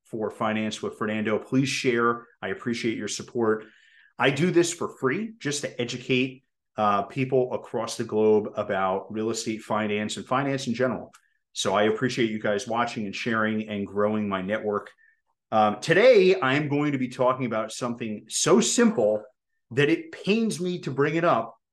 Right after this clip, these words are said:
because a lot of people in my industry don't even know what is needed for it. And that is documentation to submit a file to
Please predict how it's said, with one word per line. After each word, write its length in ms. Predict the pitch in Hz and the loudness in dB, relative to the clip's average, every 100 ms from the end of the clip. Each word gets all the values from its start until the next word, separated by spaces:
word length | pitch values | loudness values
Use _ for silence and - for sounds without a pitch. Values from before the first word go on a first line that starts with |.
| _ _ _ | _ _ _
because 320 | 135 156 - | -2 -2 0
a 40 | 139 | -2
lot 280 | 120 147 | 0 0
of 120 | 175 - | -2 -4
people 360 | 190 180 156 | -6 -4 -4
in 120 | 151 | -4
my 220 | 113 120 147 | -4 -4 -4
industry 800 | 165 165 - 135 123 123 123 _ | -4 -6 -4 -4 -2 -4 -8 _
don't 220 | 110 147 | -6 -4
even 300 | 175 165 139 | -2 -2 0
know 480 | 120 143 101 92 - _ _ _ _ _ - | 0 -2 -4 -6 -10 _ _ _ _ _ -4
what 260 | 120 139 | -2 0
is 140 | 123 104 | -4 -4
needed 400 | 117 147 104 - | -4 -2 -4 -4
for 260 | 95 85 | -6 -4
it. 140 | 85 - _ _ | -6 -10 _ _
And 200 | 127 123 | 0 2
that 280 | 135 190 202 | 4 4 2
is 540 | 147 143 143 135 - _ _ _ | 2 4 4 2 -6 _ _ _
documentation 1200 | 127 143 190 214 185 - 143 135 131 139 123 123 - | 0 0 0 -2 -2 -4 -6 -6 -4 -4 -4 -6 -10
to 140 | 127 | -8
submit 640 | - 135 104 107 151 170 - | -4 -2 0 2 0 0 -6
a 140 | 123 | -6
file 680 | 113 - 107 110 107 107 107 | -6 -4 0 2 0 -2 -4
to 120 | - | -8